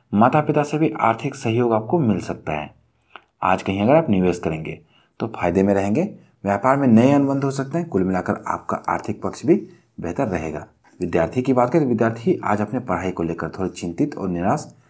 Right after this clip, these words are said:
रह सकते हैं, लेकिन आपको चिंता और निराशा से निकलकर अपनी पढ़ाई में मेहनत करना होगा, सफलता तभी मिलेगी। स्वास्थ्य की बात करें तो गले या मुंह से संबंधित कुछ परेशानियां रह सकती है,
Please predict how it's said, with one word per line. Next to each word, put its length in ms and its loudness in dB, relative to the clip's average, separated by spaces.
रह 140 0
सकते 320 -10
हैं, 260 -8
लेकिन 300 0
आपको 340 -2
चिंता 400 2
और 140 4
निराशा 360 0
से 120 -4
निकलकर 560 0
अपनी 220 0
पढ़ाई 280 2
में 100 4
मेहनत 260 -2
करना 240 -2
होगा, 200 -2
सफलता 460 -6
तभी 260 -4
मिलेगी। 440 -6
स्वास्थ्य 380 0
की 80 2
बात 200 2
करें 120 2
तो 60 2
गले 260 6
या 100 6
मुंह 220 -2
से 140 -6
संबंधित 420 -4
कुछ 160 -6
परेशानियां 540 -2
रह 120 -4
सकती 360 -4
है, 60 0